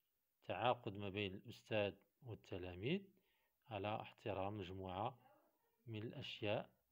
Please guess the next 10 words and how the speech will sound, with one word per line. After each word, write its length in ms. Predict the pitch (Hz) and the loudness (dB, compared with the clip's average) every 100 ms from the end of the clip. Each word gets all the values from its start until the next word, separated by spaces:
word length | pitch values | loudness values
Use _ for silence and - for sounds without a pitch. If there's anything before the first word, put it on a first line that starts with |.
| _ _ _ | _ _ _
داخل 460 | 104 104 - 123 143 - | 0 0 2 -2 -2 -8
القسم. 420 | - - 117 - 90 _ _ _ _ _ _ _ _ _ _ _ - | -8 0 -2 -2 -12 _ _ _ _ _ _ _ _ _ _ _ -4
ايفالياسيون 640 | 123 117 120 123 120 120 101 | 2 6 8 6 4 -2 0
دياغنوستيك، 960 | 92 82 85 82 - - 190 214 - - _ _ _ _ _ _ _ _ _ _ _ _ _ _ _ - | 0 0 -4 -8 -8 -2 -2 -2 -10 -20 _ _ _ _ _ _ _ _ _ _ _ _ _ _ _ -8
يعني 120 | 104 | -4
واحد 200 | 107 - | -4 -4
التقويم 600 | - - 110 113 104 85 - _ _ _ _ _ _ | -14 -6 2 4 4 -2 -12 _ _ _ _ _ _
اللي 180 | 110 104 | -6 -2
هو 160 | 90 92 | 0 0
تشخيصي، 720 | 90 - - 87 - 135 202 | 0 -4 -4 -6 -2 -2 -2